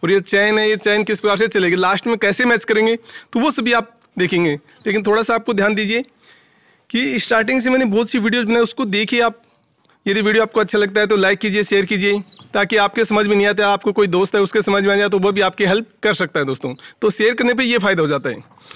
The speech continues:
और यदि अभी तक आपने हमारा चैनल सब्सक्राइबर नहीं किया है तो बेल का बटन के साथ साथ <clears throat> आप रेड कलर का सब्सक्राइब बटन दबाइए, उसके बाद में आपको बेल का बटन आएगा, उसमें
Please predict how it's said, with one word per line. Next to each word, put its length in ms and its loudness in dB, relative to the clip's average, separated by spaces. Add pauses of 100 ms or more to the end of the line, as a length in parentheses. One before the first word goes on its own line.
(160)
और 100 0
यदि 180 0
अभी 300 0
तक 200 -2
आपने 220 0
हमारा 220 2
चैनल 200 0
सब्सक्राइबर 500 0
नहीं 120 0
किया 140 0
है 140 -2 (340)
तो 100 2
बेल 280 2
का 100 2
बटन 220 0
के 100 -2
साथ 240 0
साथ 180 2 (840)
<clears throat> 20 -2
आप 420 0 (320)
रेड 280 2
कलर 200 0
का 100 2
सब्सक्राइब 360 -2
बटन 140 2
दबाइए, 380 0
उसके 340 -2
बाद 280 2
में 80 4
आपको 200 0
बेल 240 2
का 100 0
बटन 200 2
आएगा, 220 2
उसमें 360 0